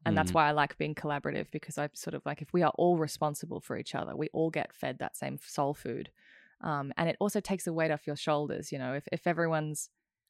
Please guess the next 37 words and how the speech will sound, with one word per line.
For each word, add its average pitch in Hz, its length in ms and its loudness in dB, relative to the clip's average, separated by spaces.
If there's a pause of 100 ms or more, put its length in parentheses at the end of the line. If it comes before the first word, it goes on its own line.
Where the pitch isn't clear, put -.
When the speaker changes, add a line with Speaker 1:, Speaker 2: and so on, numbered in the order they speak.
(1080)
Speaker 1:
in 185 120 6
a 175 60 4
position 165 460 0
where 151 100 2
they 147 120 2
feel 151 240 0
like 139 160 -2
they're 127 140 -2
heard 143 600 2
and, 143 320 -4 (360)
and 165 100 2
are 151 120 4
responsible 156 440 -2
for 151 140 -6
each 151 180 -6
other's, 147 380 -2 (1200)
you 165 100 -2
know, 143 240 -2 (180)
input 170 540 2
and, 143 240 -4
and 131 400 -6 (280)
liveliness 156 920 0
and 151 380 -2 (240)
all 170 180 4
of 156 80 4
that 151 200 4
stuff, 151 340 2
then 175 140 4
it, - 120 -2
it's, - 380 -2
it's 190 160 2
a 185 80 6
wonderful 175 500 6
experience 131 460 -4
because - 280 -10
you 160 80 -2
don't, 156 360 0